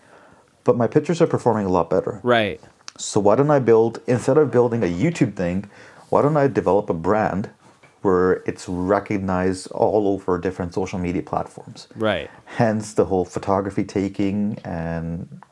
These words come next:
Speaker 1: content creation
Speaker 2: Right. Uh,
Speaker 1: began.
Speaker 2: yeah. Okay. That makes a lot of sense. So when it comes to then, I mean, are you planning on continuing on with your photography because you also have Growth X Media happening? <clears throat>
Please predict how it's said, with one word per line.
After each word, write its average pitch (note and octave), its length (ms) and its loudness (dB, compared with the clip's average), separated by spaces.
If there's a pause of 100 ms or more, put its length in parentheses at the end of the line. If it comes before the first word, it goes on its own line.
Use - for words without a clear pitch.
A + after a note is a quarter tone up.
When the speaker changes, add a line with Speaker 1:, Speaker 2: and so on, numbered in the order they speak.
Speaker 1:
content E2+ 440 -6
creation E2 420 -10 (300)
Speaker 2:
Right. A2+ 520 2
Uh, C3+ 100 -8
Speaker 1:
began. - 440 -10 (100)
Speaker 2:
yeah. C3 260 4 (220)
Okay. B2+ 300 2 (120)
That C#3+ 120 4
makes D3+ 160 0
a C#3 60 2
lot A#2 140 4
of A2+ 80 -2
sense. A2+ 400 -4 (420)
So F3 560 6 (440)
when E3+ 180 6
it F3 120 0
comes G#3+ 280 2
to G3+ 100 2
then, E3+ 420 4 (400)
I - 80 4
mean, F3 160 6
are E3 140 6
you F#3 160 2
planning E3+ 420 2
on D3+ 520 2
continuing D3+ 560 0
on C#3+ 220 4
with C3 160 -6
your C3+ 80 0
photography C3 720 0
because B2 480 2
you B2 100 4
also B2+ 280 6
have A#2+ 140 0
Growth A#2+ 240 4
X A#2 200 0
Media A#2+ 300 2
happening? G#2 580 -2
<clears throat> - 60 -8